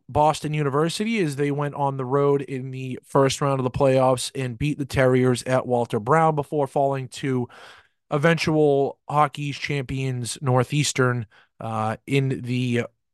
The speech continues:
first round or the quarterfinal round of the playoffs. So shout out to the women's program, a sweep of the Black Bears on the road up in Maine. They'll have a pair this weekend against New Hampshire, uh, as well. So it's an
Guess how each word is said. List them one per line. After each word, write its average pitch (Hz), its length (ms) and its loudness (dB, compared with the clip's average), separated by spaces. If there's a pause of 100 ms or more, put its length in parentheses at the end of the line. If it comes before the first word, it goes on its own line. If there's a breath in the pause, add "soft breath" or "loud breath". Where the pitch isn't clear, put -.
(380)
first 175 280 6
round 120 400 2
or 120 140 -4
the 107 280 -8 (160)
quarterfinal 147 540 6
round 120 380 0
of 113 200 -6
the 104 80 -14
playoffs. 101 440 -4
So 107 320 -2 (520)
shout 190 240 6
out 190 160 6
to 185 80 4
the 170 80 8
women's 180 260 6
program, 175 480 6
a 147 140 2
sweep 180 360 0
of 170 60 0
the 156 80 4
Black 160 300 2
Bears 165 340 0
on 151 220 -2
the 147 60 -2
road 156 360 2
up 147 220 -2
in 139 180 -6
Maine. 180 360 0 (520 soft breath)
They'll 156 160 2
have 156 160 2
a 139 60 -6
pair 165 300 -2
this 151 240 -6
weekend 151 440 -6
against 143 400 -6
New 139 80 -2
Hampshire, 160 640 2 (320 soft breath)
uh, 123 260 -4
as 123 280 -2
well. 147 420 4
So 139 220 -4
it's - 140 -6
an 135 100 -6